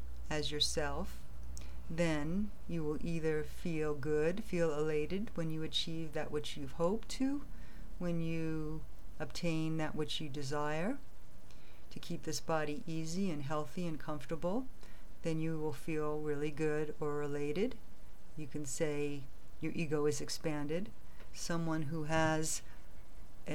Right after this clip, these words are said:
an inflated sense of themselves, we even call an egomaniac, because they think that they're better than anyone else. Their ego is so great as an identity, as an individual, that says, "I am great and you're not."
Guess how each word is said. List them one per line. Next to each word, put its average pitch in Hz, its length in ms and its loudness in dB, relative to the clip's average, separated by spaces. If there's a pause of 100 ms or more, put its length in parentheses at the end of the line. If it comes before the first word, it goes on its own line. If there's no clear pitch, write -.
(680)
an 151 120 0
inflated 175 580 2
sense 170 380 2
of 170 100 2
themselves, 175 800 2
we 160 80 2
even 156 240 2
call 151 220 2
an 151 100 0
egomaniac, 160 880 2 (800)
because 151 320 0
they 156 120 2
think 151 300 0
that 147 220 0
they're 160 200 4
better 156 440 4 (340)
than 165 160 4
anyone 165 420 4
else. 175 500 4 (500)
Their 156 140 2
ego 151 500 2 (520)
is 156 120 2
so 160 220 8
great 160 420 6 (160)
as 151 180 4
an 156 100 2
identity, 151 680 2
as 151 180 2
an 160 140 0
individual, 160 840 2 (520)
that - 180 0
says, 156 240 2
"I 151 140 2
am 151 200 0
great 151 300 0
and 151 120 0
you're 151 160 0
not." 147 360 0